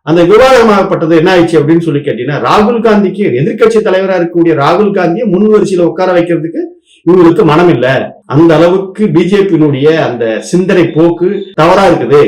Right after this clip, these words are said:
கீழ்த்தரமா இருக்குது அப்படின்னு சொல்லிட்டு எல்லா ஊடகங்களும் விமர்சனம் செய்ய ஆரம்பிச்சிருக்கு. இதே மாதிரி அவங்க பி ஜே பி தொடர்ந்து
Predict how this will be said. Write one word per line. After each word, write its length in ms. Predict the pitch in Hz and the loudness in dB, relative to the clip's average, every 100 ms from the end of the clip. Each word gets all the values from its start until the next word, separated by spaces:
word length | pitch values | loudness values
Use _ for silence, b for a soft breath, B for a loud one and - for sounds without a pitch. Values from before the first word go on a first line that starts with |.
| - | 0
கீழ்த்தரமா 540 | 202 226 190 170 170 | 0 0 0 0 2
இருக்குது 320 | 160 113 123 113 - | 0 -2 -2 -2 -4
அப்படின்னு 380 | 123 123 147 180 | -4 -2 0 -2
சொல்லிட்டு 440 | - 131 - 190 185 - | -4 -8 -6 -4 -2 0
எல்லா 280 | 143 185 196 | 0 2 2
ஊடகங்களும் 640 | 143 175 170 151 143 180 147 | 2 2 0 -2 -4 -2 0
விமர்சனம் 400 | 196 196 175 - | 0 -2 -4 -4
செய்ய 160 | - | -4
ஆரம்பிச்சிருக்கு. 520 | 123 113 - 107 - 180 | -4 -6 -6 -10 -8 0
இதே 180 | 233 240 | 2 4
மாதிரி 300 | 185 185 214 | 2 4 2
அவங்க 220 | 156 127 | 2 0
பி 200 | 107 208 | 0 0
ஜே 200 | 208 233 220 | 2 2 2
பி 120 | 220 220 | 0 -2
தொடர்ந்து 500 | 151 165 196 165 | 0 0 0 0